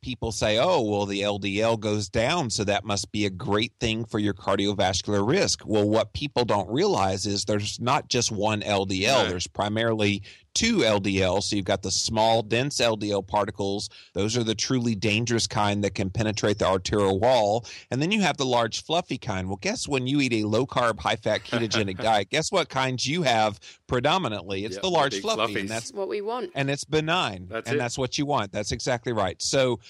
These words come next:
Speaker 1: when you consume vegetable oils, guess what they do? They take away the large, fluffy kind, so it lowers your L D L number,
Speaker 2: Yes.
Speaker 1: but then it leaves behind and it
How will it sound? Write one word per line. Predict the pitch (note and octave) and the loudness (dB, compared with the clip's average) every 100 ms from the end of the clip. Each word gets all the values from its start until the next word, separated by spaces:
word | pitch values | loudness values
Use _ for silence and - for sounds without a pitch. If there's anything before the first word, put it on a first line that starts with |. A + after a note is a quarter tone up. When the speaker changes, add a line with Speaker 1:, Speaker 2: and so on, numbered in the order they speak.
| - - _ _ _ | -20 -20 _ _ _
Speaker 1:
when | C#3 C#3+ C#3 | -2 -2 0
you | C3+ B2+ | 0 0
consume | - C#3 - F3 E3+ C#3 | -2 -4 -2 -2 0 0
vegetable | C#3+ F#3 G#3 D#3+ A#2 | 0 0 -2 -2 0
oils, | A2+ G#2+ B2 A#2+ | 0 0 -2 -4
guess | G2 B2+ D3 - - | -2 0 0 -2 -4
what | A#2 A2 A2+ A2+ - - | -6 0 2 0 -4 -18
they | G#2 G#2 G2+ | -4 -2 0
do? | F#2+ F#2 A#2+ A2+ | -4 -2 0 2
They | F#2 F#2+ | 0 -2
take | - - C3+ - | -2 -2 -2 0
away | A#2+ C3 D#3+ E3 | 2 4 4 4
the | C3+ A2+ | 4 2
large, | A#2 A2+ G#2+ G2+ - | 2 2 2 -4 -6
fluffy | D3+ F#3 - D3+ | -4 -4 -4 -8
kind, | - G#2+ F#2+ F#2+ G#2+ | -4 -4 -2 -2 -2
so | - A2+ | 0 2
it | A#2+ - | 2 0
lowers | G#2+ A2 C#3+ C3 A#2 - | 2 4 4 4 2 0
your | A#2 - | 0 0
L | A#2 A2+ | 0 0
D | G#2+ G#2 | 2 2
L | G2 | 2
number, | F#2+ G2+ D3+ A3+ C#3 G#2+ G2 G2 | 0 0 2 2 4 4 4 2
Speaker 2:
Yes. | F#2 - - | -4 -10 -4
Speaker 1:
but | A#2+ | -2
then | C3 A#2+ | 0 0
it | A2 | 0
leaves | C3 D#3+ D3 | -2 -2 -2
behind | A#2 A2+ D3+ D3 B2 A2+ A2+ - | -2 0 0 2 2 0 -2 -4
and | A#2 A#2 A2+ A2 G#2 | -2 2 2 -2 -4
it | A2+ G#2+ | -2 -2